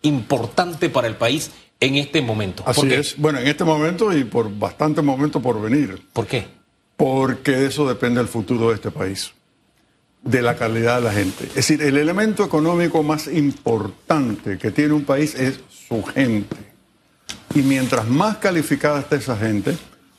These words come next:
Speaker 2: mejor le va a ir a esa gente en la vida, van a ser más productivos, van a tener un mayor conocimiento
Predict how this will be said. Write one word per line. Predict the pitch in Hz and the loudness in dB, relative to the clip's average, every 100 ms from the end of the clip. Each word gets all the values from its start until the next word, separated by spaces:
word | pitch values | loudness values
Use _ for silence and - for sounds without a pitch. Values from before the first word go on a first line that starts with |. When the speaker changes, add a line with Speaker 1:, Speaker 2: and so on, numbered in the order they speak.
| - | -2
Speaker 2:
mejor | 113 107 - 185 233 185 | 0 0 0 2 2 0
le | 127 | 0
va | 117 127 131 | 2 2 2
a | 139 | 2
ir | 131 | 0
a | |
esa | 127 135 | 0 0
gente | 117 120 120 135 | 0 0 0 0
en | 117 107 | 0 0
la | 98 | 2
vida, | 120 127 110 131 135 _ _ _ - | 2 2 2 0 -4 _ _ _ -4
van | 127 | -2
a | 120 | 0
ser | 123 | 0
más | 117 113 | 0 0
productivos, | - 113 110 98 196 165 147 139 | 0 0 0 0 2 2 2 0
van | 117 120 | 0 0
a | 117 | 0
tener | 113 117 | 0 2
un | 120 117 123 - 120 120 | 0 -2 -6 -2 0 2
mayor | 123 127 120 | 2 2 2
conocimiento | 131 120 117 107 120 127 120 | 0 0 0 2 2 2 -2